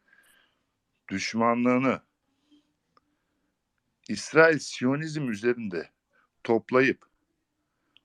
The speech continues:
oraya yönlendirirseniz hiçbir İslam ülkesi asıl düşmanın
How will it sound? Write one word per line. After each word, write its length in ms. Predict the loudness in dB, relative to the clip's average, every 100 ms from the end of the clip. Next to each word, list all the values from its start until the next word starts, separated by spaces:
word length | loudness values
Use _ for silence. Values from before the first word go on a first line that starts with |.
| -2
oraya 280 | 0 2 0
yönlendirirseniz 1160 | -2 -4 -2 -2 -2 -6 -4 -6 -6 -12 -20 _ _ _ _ _
hiçbir 340 | -12 -8 -2 -2
İslam 460 | -2 -2 0 0 0
ülkesi 640 | -2 -2 -2 -4 0 -2 -2 _ _ _ _ -2
asıl 540 | 4 4 2 -2 -2
düşmanın 680 | -4 -6 -4 -4 -2 -4 -6